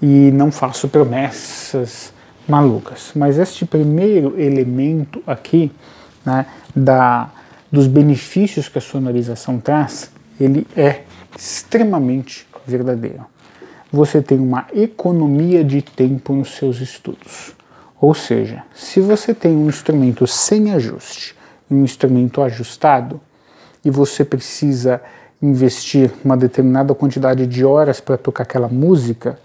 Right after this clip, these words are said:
você tem um benef-, você tem uma rentabilidade maior, você tem um resultado maior nesta primeira peça, né, se-, melhor dizendo, no instrumento ajustado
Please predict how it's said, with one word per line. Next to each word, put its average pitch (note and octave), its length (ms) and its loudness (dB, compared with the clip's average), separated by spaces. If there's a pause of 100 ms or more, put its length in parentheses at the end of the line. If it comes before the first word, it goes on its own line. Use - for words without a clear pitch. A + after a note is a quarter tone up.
(580)
você C3+ 320 0
tem C3+ 320 2 (400)
um D3 140 0
benef-, C#3 560 0
você C#3+ 220 -4
tem B2+ 320 -2 (360)
uma B2 140 -6
rentabilidade C#3+ 800 2
maior, C#3 440 -2 (300)
você - 140 -12
tem C3 140 0
um A#2+ 60 0
resultado F#3+ 580 4
maior C#3+ 360 -4 (500)
nesta B2+ 280 -4
primeira D3 480 0 (420)
peça, - 460 -2 (240)
né, C#3+ 80 4 (240)
se-, - 260 -8 (120)
melhor C3+ 360 2
dizendo, B2+ 320 -4
no C#3+ 240 -2
instrumento C3+ 500 -4
ajustado D#3+ 580 0